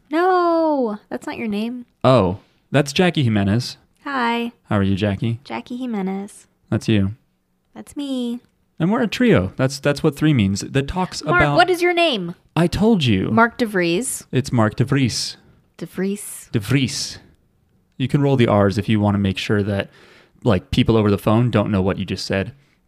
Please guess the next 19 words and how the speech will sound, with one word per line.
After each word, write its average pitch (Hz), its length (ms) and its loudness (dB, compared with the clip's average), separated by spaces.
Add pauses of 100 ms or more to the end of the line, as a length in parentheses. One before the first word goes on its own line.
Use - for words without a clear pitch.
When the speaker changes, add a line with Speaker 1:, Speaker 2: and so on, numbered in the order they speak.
(140)
Speaker 1:
Mm, - 40 0
Speaker 2:
Um, 160 320 4
Speaker 1:
mm, - 180 -4
mm. 196 260 -4
Speaker 2:
we're 220 180 2
a 294 60 4
podcast 180 640 0
that 139 120 -4
discusses 135 580 -2
JoJo's 123 520 2
Bizarre 107 520 0
Adventure 127 680 -2 (460)
and 101 100 0
all 101 160 4
of 98 80 0
its - 160 -4
various 110 480 2
incarnations, 120 640 0
except - 540 -4